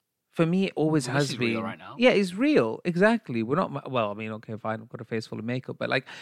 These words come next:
Speaker 1: it's, it's still real. Do you know what I
Speaker 2: Yeah.
Speaker 1: mean? And so I think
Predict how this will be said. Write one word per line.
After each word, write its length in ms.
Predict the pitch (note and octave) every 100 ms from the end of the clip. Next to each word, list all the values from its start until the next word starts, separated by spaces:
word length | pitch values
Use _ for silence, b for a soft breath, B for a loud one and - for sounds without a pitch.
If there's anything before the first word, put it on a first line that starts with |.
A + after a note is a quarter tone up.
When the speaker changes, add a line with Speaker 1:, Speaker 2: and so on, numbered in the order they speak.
| B -
Speaker 1:
it's, 280 | C3+ C#3 -
it's 240 | E3+ D3+
still 340 | - D#3+ F3+
real. 600 | D3 C3 G3+ D3+ A#2+ G#2+ C3
Do 100 | C3
you 80 | G#3+
know 60 | B3
what 140 | C4
I 40 | C4+
Speaker 2:
Yeah. 60 |
Speaker 1:
mean? 460 | C#4+ C4 D#3+ B2+ B2+
And 280 | D3 D3+ D3
so 240 | - D3+
I 160 | D#3 D3+
think 260 | E3 F3